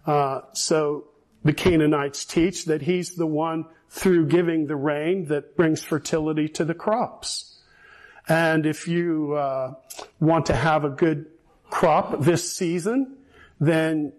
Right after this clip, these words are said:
you know, you better be in good with Baal. You want your family to starve? You know, you better pay a little attention to him, because he's the one that's bringing you the rain and the fertility for your crops.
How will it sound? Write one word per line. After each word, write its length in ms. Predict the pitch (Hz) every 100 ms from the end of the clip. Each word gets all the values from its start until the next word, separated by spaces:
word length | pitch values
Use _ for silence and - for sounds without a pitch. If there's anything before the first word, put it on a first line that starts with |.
| _
you 120 | 190
know, 160 | 220 165
you 140 | 185
better 260 | 165 190 190
be 300 | 175 180 185
in 200 | 190 170
good 320 | 165 226 190
with 220 | 180 185
Baal. 680 | 147 175 170 240 208 104 - - _
You 100 | -
want 160 | 156 151
your 80 | 143
family 440 | - 160 175 175
to 100 | 165
starve? 680 | 160 - 170 196 262 285 - _ _ _ _
You 140 | 151
know, 140 | 151 147
you 160 | 185
better 280 | 156 180 180
pay 220 | 180 196
a 60 | 190
little 300 | 190 196 190
attention 520 | 185 190 202 - 190
to 100 | 175
him, 380 | 180 269 226 120
because 480 | 139 - 151 147 - - -
he's 260 | 190 226
the 100 | 226
one 240 | 185 196 190
that's 160 | 170
bringing 400 | 160 190 196 185
you 100 | 180
the 100 | 175
rain 380 | 165 180 190 196
and 140 | 165 156
the 60 |
fertility 760 | - 156 - 214 214 151 123 117 - _ - _ -
for 160 | - 143
your 100 | 139
crops. 800 | - 190 190 127 - - -